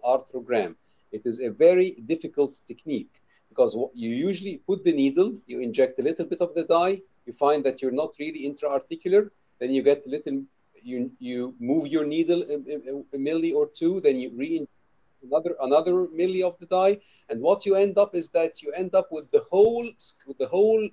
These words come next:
proximal femur covered in dye, and you cannot detect your medial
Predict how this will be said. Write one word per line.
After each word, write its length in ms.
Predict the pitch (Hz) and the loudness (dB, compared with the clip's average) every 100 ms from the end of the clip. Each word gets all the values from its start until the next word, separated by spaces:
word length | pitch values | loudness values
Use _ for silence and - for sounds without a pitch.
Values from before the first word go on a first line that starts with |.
| _ _ | _ _
proximal 420 | 170 175 - 160 143 | -2 -2 -4 -8 -6
femur 340 | 160 160 147 | -4 -4 -4
covered 420 | - 165 185 190 | 0 2 2 2
in 140 | 175 170 | 0 2
dye, 360 | 175 190 208 208 - - _ | 4 4 2 -2 -20 -20 _
and 160 | 143 139 | -4 -4
you 60 | |
cannot 300 | 139 139 170 | -2 0 0
detect 380 | 151 - 143 - | 0 0 0 0
your 120 | 135 | -6
medial 340 | 123 131 117 | -4 -4 -4